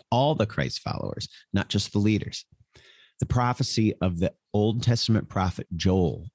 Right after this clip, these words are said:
was fulfilled. Joel prophesied that your young men and women will see visions and your old men and women will dream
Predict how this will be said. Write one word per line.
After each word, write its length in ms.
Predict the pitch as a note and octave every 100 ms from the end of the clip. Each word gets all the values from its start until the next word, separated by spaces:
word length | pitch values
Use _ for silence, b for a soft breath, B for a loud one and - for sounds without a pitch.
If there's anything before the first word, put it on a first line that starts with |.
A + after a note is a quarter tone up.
| _ -
was 180 | F2 -
fulfilled. 640 | F2 - E2 C#2 F#2 - _ _ _ b b b b -
Joel 420 | A2+ A#2 C3 - _
prophesied 1000 | - G#2+ G#2+ - G2 - C2 C#2 A1+ - -
that 160 | F#2 G2+
your 180 | F2+ F#2
young 380 | F2+ A2 C3 A#2
men 160 | G#2+
and 160 | G#2 G2
women 300 | F#2 F#2 F2
will 140 | D2+
see 280 | - - A2
visions 720 | E2+ F2+ E2 D#2 B1 C2+ -
and 100 | F#2
your 140 | F#2 -
old 240 | A2 A2
men 180 | G#2 G2
and 140 | F2+
women 300 | F2 F2 F#2+
will 160 | E2 D#2
dream 640 | D#2+ F2+ F#2 F2 F2+